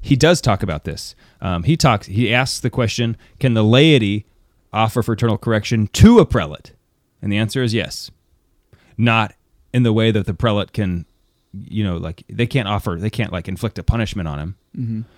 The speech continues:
Speaker 1: Uh, but they can, in, out of charity, um, fr-, fraternally correct him just like anybody else. Uh,
Speaker 2: Okay.
Speaker 1: yeah, that's what he says.
Speaker 2: Okay.
Speaker 1: Yeah. I'm glad you asked that question.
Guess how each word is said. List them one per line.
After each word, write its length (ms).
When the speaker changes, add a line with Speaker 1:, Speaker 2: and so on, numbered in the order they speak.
Speaker 1:
Uh, 180
but 180
they 120
can, 340
in, 240
out 180
of 100
charity, 580
um, 320
fr-, 180
fraternally 480
correct 380
him 360
just 320
like 220
anybody 480
else. 380
Uh, 40
Speaker 2:
Okay. 260
Speaker 1:
yeah, 160
that's 180
what 80
he 60
says. 440
Speaker 2:
Okay. 140
Speaker 1:
Yeah. 180
I'm 100
glad 220
you 60
asked 140
that 80
question. 380